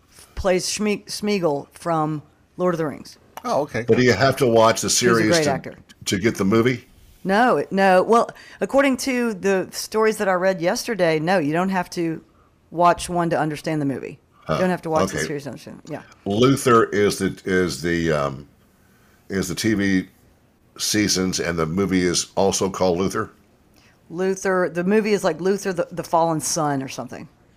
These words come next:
Speaker 3: All right, cool. All right, what else?
Speaker 1: This person also says Perry Mason shows his transition to becoming a lawyer.
Speaker 3: Which really sounds odd that suddenly he's a, he's a P I on the street,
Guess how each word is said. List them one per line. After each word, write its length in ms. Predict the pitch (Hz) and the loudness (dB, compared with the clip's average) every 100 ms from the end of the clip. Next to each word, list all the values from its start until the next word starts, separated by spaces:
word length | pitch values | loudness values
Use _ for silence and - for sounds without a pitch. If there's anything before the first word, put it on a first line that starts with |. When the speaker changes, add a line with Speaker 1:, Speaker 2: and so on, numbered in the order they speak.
| - | 0
Speaker 3:
All 80 | 104 | 0
right, 120 | 90 | 2
cool. 300 | - 80 - _ | -2 -6 -6 _
All 80 | - | -2
right, 140 | 92 95 95 | -2 -4 -2
what 140 | 110 | 2
else? 360 | 101 67 - - _ _ _ _ _ - | 2 0 -8 -12 _ _ _ _ _ -6
Speaker 1:
This 140 | 190 | -4
person 280 | 214 208 202 | 0 -2 2
also 240 | 196 190 | 2 2
says 220 | 160 165 | -4 -6
Perry 240 | - 190 196 | -4 -4 -2
Mason 380 | 185 208 202 175 | 0 -2 -4 -8
shows 320 | - 170 165 | -2 -2 -2
his 160 | 160 | -8
transition 640 | - 180 160 139 185 180 165 | -8 -6 -6 -4 -8 -6 -8
to 80 | 160 | -8
becoming 480 | 147 - 190 185 | -14 -6 -4 -2
a 60 | 147 | -4
lawyer. 400 | 127 98 80 82 _ _ _ _ - _ _ _ _ _ _ _ _ _ _ _ _ _ - | -8 -12 -14 -16 _ _ _ _ -20 _ _ _ _ _ _ _ _ _ _ _ _ _ -2
Speaker 3:
Which 280 | 170 - 156 | 0 0 4
really 260 | 208 202 | 6 6
sounds 400 | 160 135 110 98 - | 4 2 2 0 -2
odd 400 | 101 104 92 87 | 2 4 4 2
that 240 | 82 95 - | 0 -2 -2
suddenly 440 | - 143 143 131 | -2 -2 0 0
he's 320 | 104 107 95 | 0 0 2
a, 140 | 90 - | 0 -2
he's 220 | 110 98 | -2 0
a 80 | 95 | -2
P 280 | 95 139 131 | -2 0 2
I 220 | 104 95 | 2 2
on 200 | 90 90 | 0 -2
the 80 | 80 | 0
street, 460 | - 104 90 80 | -2 0 0 -2